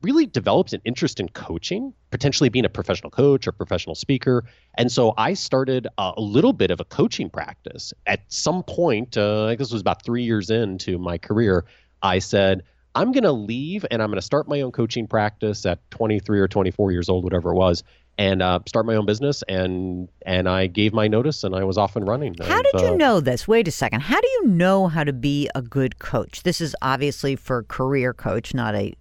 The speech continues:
Speaker 2: professional sports coach. But how,
Speaker 1: Right.
Speaker 2: what is it in yourself that you recognized would bring value to others in their career journeys?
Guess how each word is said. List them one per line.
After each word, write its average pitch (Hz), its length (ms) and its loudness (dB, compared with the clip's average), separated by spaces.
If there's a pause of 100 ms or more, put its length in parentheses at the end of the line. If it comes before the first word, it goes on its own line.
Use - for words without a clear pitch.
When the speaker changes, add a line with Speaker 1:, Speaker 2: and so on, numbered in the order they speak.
Speaker 2:
professional 135 520 -2
sports 127 400 -4
coach. 95 260 -4
But 233 120 2 (340)
how, - 160 -4
Speaker 1:
Right. 220 160 0
Speaker 2:
what 330 180 4
is 370 180 2
it 339 160 2
in 214 360 2 (200)
yourself 156 840 0 (260)
that 135 160 -2
you 131 600 0 (280)
recognized 120 1040 0
would 127 240 -4
bring 156 280 2
value 131 840 0
to - 240 -2
others 127 640 2
in 131 260 2
their 131 460 2
career 127 400 0
journeys? 104 640 -4